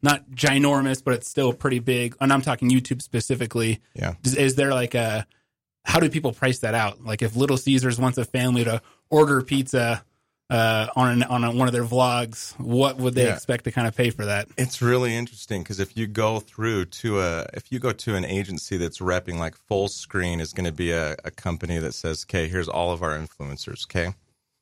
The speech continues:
Speaker 2: Um, and they'll say, "If we're gonna do a campaign with you,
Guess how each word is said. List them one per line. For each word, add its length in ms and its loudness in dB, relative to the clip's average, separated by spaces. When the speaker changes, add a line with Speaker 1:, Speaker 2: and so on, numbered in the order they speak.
Speaker 2:
Um, 380 0
and 260 -2
they'll 140 -4
say, 260 -2
"If 180 -6
we're 100 -2
gonna 180 -2
do 220 -2
a 40 0
campaign 580 -4
with 240 -2
you, 340 -4